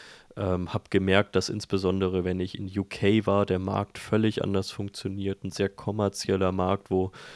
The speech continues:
Lösungen einfach mal auf gut Glück für ein Jahr eingekauft werden und teilweise hat man die in dem Jahr nicht mal ausgerollt bekommen und hat dann zwölf Monate später schon wieder was anderes gekauft.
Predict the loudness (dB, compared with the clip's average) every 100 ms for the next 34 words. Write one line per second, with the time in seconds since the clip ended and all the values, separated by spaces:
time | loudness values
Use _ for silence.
0 | -20 -6 4 6 6 4 4 4 2 2
1 | 2 2 2 0 -4 -4 0 0 2 2
2 | 6 8 8 6 4 4 6 4 4 4
3 | 6 6 4 0 0 -4 -12 -20 -20 -20
4 | -8 4 6 8 6 4 4 2 2 2
5 | 6 6 6 4 4 4 4 6 6 6
6 | 2 4 4 6 4 4 4 4 4 2
7 | 2 0 0 0 -2 0 0 0 0 0
8 | 0 -4 -4 -6 -12 -12 -8 -8 -10